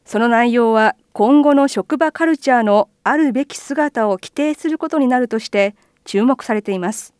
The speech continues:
調査を率いたのは、性差別委員会のケイト・ジェンキンス委員長です。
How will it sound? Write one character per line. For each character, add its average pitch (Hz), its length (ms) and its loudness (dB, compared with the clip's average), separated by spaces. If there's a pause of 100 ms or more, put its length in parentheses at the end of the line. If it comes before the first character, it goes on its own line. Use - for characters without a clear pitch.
(1120)
調 311 220 0
査 254 160 0
を - 20 2
率 247 220 -8
い 240 80 -4
た 233 100 -2
の 196 120 -2
は、 190 220 2 (320)
性 294 320 0
差 311 160 -2
別 294 280 -2
委 294 60 2
員 302 180 4
会 220 220 0
の 202 220 2 (220)
ケ 254 220 0
イ 294 60 -4
ト・ 311 180 0
ジ 277 140 0
ェ 311 60 6
ン 311 80 4
キ 254 120 -4
ン 247 80 0
ス 220 320 -4
委 208 80 -6
員 220 160 -2
長 185 180 -4
で 170 120 -4
す。 - 240 -18